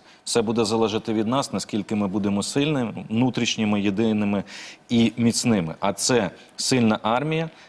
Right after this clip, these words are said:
добре навчена та забезпечена, це сильний оборонно-промисловий комплекс, про що йшлося, зокрема, і на перемовинах про спільні інвестиції та виробництво дронів і озброєнь. І вочевидь, що Сполучені Штати Америки можуть бути зацікавлені в українському досвіді, тому що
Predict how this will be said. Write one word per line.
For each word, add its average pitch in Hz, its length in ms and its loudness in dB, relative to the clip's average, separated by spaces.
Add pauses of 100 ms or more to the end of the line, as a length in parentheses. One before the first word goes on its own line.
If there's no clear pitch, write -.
(120)
добре 117 360 2
навчена 113 480 2
та 104 140 -2
забезпечена, 98 760 0
це 113 260 0
сильний 107 380 0
оборонно-промисловий 101 1000 0
комплекс, 95 420 -2
про 104 160 -2
що - 200 -2
йшлося, 101 460 0
зокрема, 95 460 -4 (280)
і 131 140 2
на 113 160 4
перемовинах 104 800 0
про 104 240 0
спільні 107 480 0
інвестиції 101 680 -2
та 101 120 -2
виробництво 101 540 -2
дронів 95 440 -2
і 104 40 0
озброєнь. 117 520 0 (580)
І 110 280 2 (140)
вочевидь, 123 480 2
що - 160 0
Сполучені 104 540 -4
Штати 104 340 -2
Америки 95 420 0
можуть 131 320 0
бути 135 240 -2
зацікавлені 110 720 0
в 98 60 -2
українському 107 640 -2
досвіді, 95 460 -2
тому 101 260 -4
що - 260 -2